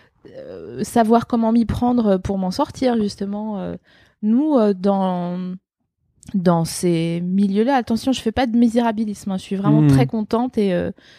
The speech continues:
Speaker 1: voilà, mais on n'a pas, on, on est en survie, on n'a pas le temps de réfléchir. C'est comme je dis dans le livre, c'est des trucs de duc de réfléchir, tu vois. Et nous, on, on, on était juste, ok,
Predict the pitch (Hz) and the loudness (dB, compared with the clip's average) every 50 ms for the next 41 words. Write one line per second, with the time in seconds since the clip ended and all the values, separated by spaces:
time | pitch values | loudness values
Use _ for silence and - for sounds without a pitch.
0 | - - - - _ _ _ - 208 214 240 269 277 269 247 233 - - 214 220 | -20 -20 -20 -20 _ _ _ -4 -2 0 0 0 2 2 2 0 0 0 -2 0
1 | 220 220 220 202 208 - - 285 302 330 330 311 285 247 233 214 208 208 214 208 | 0 2 2 0 0 0 0 0 2 2 2 2 2 0 0 -2 -2 -2 -4 -4
2 | 208 208 - - 220 214 220 220 220 220 214 214 226 - - 262 247 262 269 294 | -4 -6 -6 -6 -4 -2 0 0 2 2 2 2 0 0 0 0 0 0 -2 -4
3 | - _ - 196 190 196 - 247 254 247 - 302 302 285 254 233 220 - 233 220 | -6 _ -2 0 0 2 4 2 2 2 2 0 2 2 2 2 2 0 -2 -4
4 | - - 233 220 - - - 220 233 214 226 226 226 220 233 247 311 330 262 - | -2 -4 -6 -6 -4 -2 0 0 0 0 0 2 2 2 2 2 0 0 -2 -4
5 | - 214 196 202 - - 208 196 208 214 208 262 330 - - - - 202 202 196 | -4 -2 -2 -2 -2 -2 -2 0 0 2 4 2 2 2 0 -6 -4 -2 0 2
6 | 196 190 190 - 202 190 - - 202 - - - 185 180 _ _ _ _ _ _ | 2 0 2 2 0 0 0 0 -2 -4 -4 -10 -12 -12 _ _ _ _ _ _
7 | _ _ _ - - - 180 180 180 180 180 185 - - 202 220 262 277 247 220 | _ _ _ -6 -2 -2 0 0 -2 -2 -4 -6 -6 -2 0 2 2 2 2 0
8 | 202 196 180 - - - 190 190 185 180 180 180 180 180 - - 190 185 180 180 | 0 -2 -6 -8 -8 -8 -8 -6 -6 -6 -6 -6 -6 -8 -6 -6 -4 -2 -2 -2
9 | 180 - - 233 233 247 - - - 262 - 339 | -2 0 0 0 0 0 -2 0 0 0 2 0